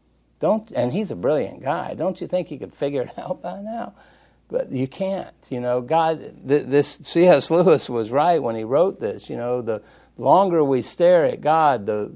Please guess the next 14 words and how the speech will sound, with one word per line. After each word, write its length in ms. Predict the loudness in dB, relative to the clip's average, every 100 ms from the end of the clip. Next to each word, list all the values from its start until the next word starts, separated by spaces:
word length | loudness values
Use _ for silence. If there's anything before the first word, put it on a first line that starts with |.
| 0
deeper 360 | 0 2 -2
we 220 | -2 -2
go 240 | 2 4 6
with 260 | 4 -4
God, 380 | -4 -2 -2 -4
the 80 | -10
bigger, 420 | -2 -2 0 -2
the 120 | -6
bigger, 320 | -4 -4 -2 -4
the 100 | -2
bigger 340 | -2 0 -2
God 360 | 2 4 4 4
actually 420 | 2 -2 -10 -6
gets, 480 | 0 2 2 0